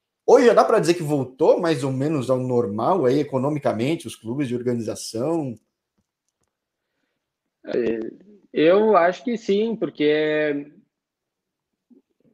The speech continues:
Speaker 2: já deu, já deu tempo também, a torcida tá,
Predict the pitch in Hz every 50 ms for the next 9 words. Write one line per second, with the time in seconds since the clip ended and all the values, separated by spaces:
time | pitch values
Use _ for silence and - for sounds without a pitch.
0 | - - 147 131 131 143 147 160 156 151 156 160 170 175 180 175 175 170 165 147
1 | 156 151 143 143 151 156 156 - 151 156 165 165 - 156 151 143 139 143 143 147
2 | 147 147 151 143 131 - 147 147 147 147 143 147 151 143 139 139 139 143 143 139
3 | 139 139 135 135 131